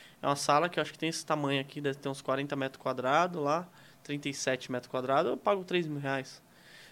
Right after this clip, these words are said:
Então acaba sendo caro, né? Mas também compensa pela estrutura, o local, né? Então,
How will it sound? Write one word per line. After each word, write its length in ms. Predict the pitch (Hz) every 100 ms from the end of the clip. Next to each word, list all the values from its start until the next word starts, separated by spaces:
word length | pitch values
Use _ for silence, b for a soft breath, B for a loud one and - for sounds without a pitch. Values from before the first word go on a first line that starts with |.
| -
Então 220 | 131 147
acaba 260 | 156 185 196
sendo 320 | - 196 180
caro, 320 | - 160 147
né? 120 | 143 139 -
Mas 260 | 180 185 185
também 220 | 202 208
compensa 800 | 208 233 220 196 208 214 - 208 b b b -
pela 160 | 165 170
estrutura, 840 | - 175 170 175 175 180 175 170
o 80 | 165
local, 680 | 160 156 - 151 160 151 147
né? 200 | 147 151
Então, 380 | 143 143 156